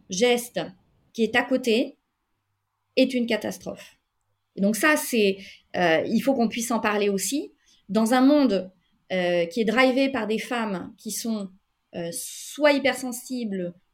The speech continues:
euh, soit insensibles et très peu empathiques parce que, euh, voilà, H P I, euh, et cetera, euh, eh bien, euh, parfois, la, la, la vie est un petit peu dure,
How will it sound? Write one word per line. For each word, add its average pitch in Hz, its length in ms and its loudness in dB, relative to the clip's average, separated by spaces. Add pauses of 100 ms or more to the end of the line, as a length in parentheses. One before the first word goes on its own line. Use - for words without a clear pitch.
(100)
euh, 180 140 0
soit 262 840 0
insensibles 240 600 0
et 180 160 -2
très 226 180 -2
peu 233 80 -4
empathiques 220 600 -4
parce 180 200 -2
que, - 80 -4
euh, 170 480 2
voilà, 175 260 2
H 160 160 -2
P 190 80 -6
I, 190 320 0
euh, 160 200 0
et - 60 -10
cetera, 196 520 -6 (600)
euh, 175 1080 4 (340)
eh 208 140 0
bien, 285 440 4
euh, 185 440 4 (100)
parfois, 277 680 0 (840)
la, 208 200 -4
la, 208 240 0
la 220 160 6
vie 233 160 2
est 294 160 -2
un 226 80 0
petit 226 240 -10
peu 269 180 0
dure, 240 460 0